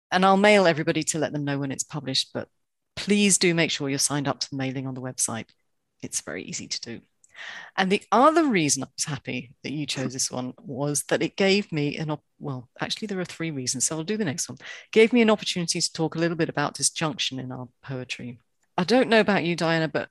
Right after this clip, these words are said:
when you read this one, did it, did you automatically think windflowers or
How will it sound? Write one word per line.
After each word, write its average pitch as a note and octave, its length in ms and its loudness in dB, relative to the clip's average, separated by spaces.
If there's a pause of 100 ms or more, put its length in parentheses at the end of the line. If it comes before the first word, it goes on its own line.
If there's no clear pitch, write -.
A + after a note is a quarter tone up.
(120)
when G3+ 240 2
you B3+ 200 4
read G#3+ 280 6
this - 260 2
one, D3 260 -4 (240)
did G#3 160 2
it, - 160 0 (100)
did G3+ 160 -4
you G3+ 120 -4
automatically G#3+ 580 0
think - 300 -4 (100)
windflowers A3 760 2
or F3+ 440 -2